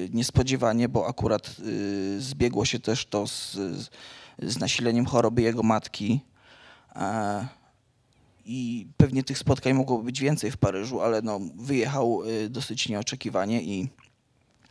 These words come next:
i, i, i właśnie w pierwszym liście po tym, e,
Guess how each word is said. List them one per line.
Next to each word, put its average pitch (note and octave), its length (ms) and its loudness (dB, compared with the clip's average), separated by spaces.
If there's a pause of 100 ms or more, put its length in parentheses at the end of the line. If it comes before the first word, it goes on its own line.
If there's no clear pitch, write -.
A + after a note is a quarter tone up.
(720)
i, C3+ 180 0
i, A2 380 -6
i A#2+ 80 -4
właśnie B2 300 0
w - 80 -10
pierwszym C3+ 420 4
liście C3+ 300 2
po A#2+ 140 8
tym, A2 300 0
e, F2 40 -2